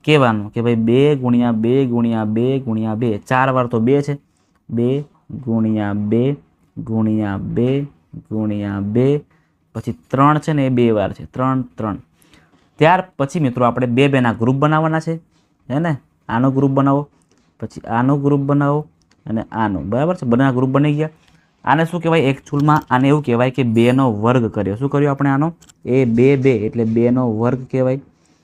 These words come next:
એવી રીતે અહીં પણ બે, બે બે વાર છે એટલે બેનો વર્ગ એટલે બે બે વાર કહેવાય.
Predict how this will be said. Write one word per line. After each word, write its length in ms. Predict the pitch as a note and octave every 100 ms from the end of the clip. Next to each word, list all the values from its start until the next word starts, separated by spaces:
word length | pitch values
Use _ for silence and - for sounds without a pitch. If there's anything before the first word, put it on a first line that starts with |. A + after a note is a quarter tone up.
| _ _
એવી 220 | B2+ C#3
રીતે 260 | C#3+ C#3 D3
અહીં 360 | - C3 C#3+
પણ 160 | D3 D3
બે, 280 | B2+ C3 C#3+
બે 200 | C#3 C#3+
બે 180 | C3 C#3+
વાર 160 | C#3+
છે 80 | C#3+
એટલે 160 | C3 C3
બેનો 380 | A#2+ B2 B2+
વર્ગ 380 | A2 G#2 A#2 C3
એટલે 180 | B2+ B2
બે 240 | A#2 A#2+
બે 180 | B2 B2
વાર 180 | C3 C3
કહેવાય. 320 | C3 B2+ C3+